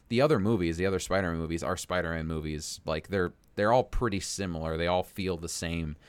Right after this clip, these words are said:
to what the M C U is in, in a lot of ways. Venom feels very different to me. And so I'm interested to see, like, what, how this Venom character and Tom Hardy's character will fit in with this all and, like,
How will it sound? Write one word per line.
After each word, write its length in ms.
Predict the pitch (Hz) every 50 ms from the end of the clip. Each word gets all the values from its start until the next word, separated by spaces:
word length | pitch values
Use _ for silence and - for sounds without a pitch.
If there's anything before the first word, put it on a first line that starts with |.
| - - - -
to 80 | - 113
what 160 | 92 92 -
the 120 | 98 90 90
M 120 | 87 85
C 160 | - - 95
U 140 | 90 87 85
is 140 | 85 80 85
in, 180 | 82 82 80 -
in 100 | - 95
a 60 | 87
lot 240 | 80 82 82 82 82
of 60 | 78
ways. 400 | 76 78 76 80 90 107 117 - - - - -
Venom 360 | 85 85 110 143 180 208 180
feels 280 | 131 123 117 110 98 90
very 280 | 80 95 98 92 90
different 400 | 82 76 82 80 - - 73 - -
to 80 | -
me. 240 | - - - - - - - - - - - -
And 140 | - 101 98
so 60 | -
I'm 100 | 113 104 92
interested 380 | 135 151 147 170 143 143 123
to 80 | 113 104
see, 240 | - - 110 104 98
like, 180 | 87 87 85
what, 540 | - 82 85 82 82 90 92 90 90 - - - _ _ _ _ _ -
how 260 | - 101 104 107 104
this 240 | 90 95 101 90 -
Venom 500 | 90 82 95 92 92 90 85 82 85 -
character 480 | - - 101 92 90 87 - - 92 82
and 80 | 82 87
Tom 260 | - 98 92 87 82
Hardy's 360 | 82 98 95 92 85 80 -
character 600 | - - 95 85 80 80 - - 82 82 82 78 - _ _ - _ _
will 120 | - 95 90
fit 320 | - - - 113 104 95
in 140 | 95 92 92
with 140 | 92 98 -
this 280 | 113 - - - - -
all 400 | - 113 123 131 135 139 139 127
and, 180 | - 87 87
like, 340 | 87 82 82 82 - - -